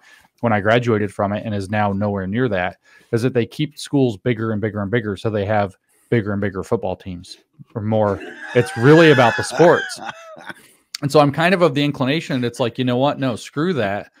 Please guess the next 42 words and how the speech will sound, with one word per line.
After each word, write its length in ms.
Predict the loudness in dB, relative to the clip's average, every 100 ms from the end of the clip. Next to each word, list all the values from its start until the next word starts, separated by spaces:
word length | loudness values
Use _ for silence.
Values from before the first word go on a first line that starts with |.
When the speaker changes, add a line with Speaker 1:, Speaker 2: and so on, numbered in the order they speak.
| _ _ _
Speaker 2:
I 120 | -6 0
like 200 | 0 2
Speaker 1:
Start 240 | 2 2
Speaker 2:
the 60 | -2
N 40 |
F 140 | -6
L 200 | -6 -6
and 80 | -6
all, 260 | -8 -8 -12
but 200 | -14 -16 -18 -20 _
<laughs> 140 | -16 -16 _
Speaker 1:
Like, 260 | 2 2 0 -18 _ _
the 120 | -6
s-, 160 | -6 -10 _ _ _ _
all 160 | 0 2
you 160 | 2 0
have 120 | 0
to 80 | -2
do 180 | 0
is 180 | 0 -4 -10 _
to, 160 | -6 -6
to 140 | -6
break 320 | -4 -4 -2
that 160 | -4 -4
problem 400 | 0 0 0 -6
and 100 | -10
start 240 | -8 -8
looking 320 | -8 -8 -8
at 120 | -10 -10
smaller 360 | -6 -4 -6
schools 360 | -8 -4 -4 -4
outside 380 | -6 -2 -4 -4
of 100 | -4
large 280 | -4 -4
urban 220 | -4 -6 -8
areas, 280 | -8 -8
which 180 | -10 -16
gets 140 | -18 -12
complicated. 540 | -10 -8 -10 -12 -10
I 80 | -10
get 220 | -8 -6
it. 140 | -8